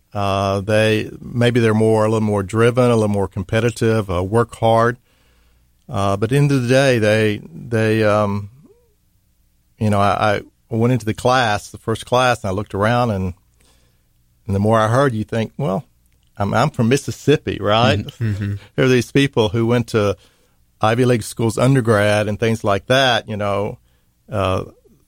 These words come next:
Speaker 1: boy, they must be smarter, they must be better. Well, I actually found out, no, I mean, there's a lot of people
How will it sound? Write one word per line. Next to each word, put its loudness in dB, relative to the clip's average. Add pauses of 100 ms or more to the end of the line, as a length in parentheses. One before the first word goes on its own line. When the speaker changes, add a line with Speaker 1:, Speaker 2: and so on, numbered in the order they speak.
Speaker 1:
boy, 0
they 0
must 0
be -2
smarter, 0
they -2
must -2
be 0
better. 2
Well, -2 (560)
I -6
actually -4
found 2
out, 0
no, 0
I 0
mean, -6 (440)
there's -2
a 2
lot 4
of -2
people 2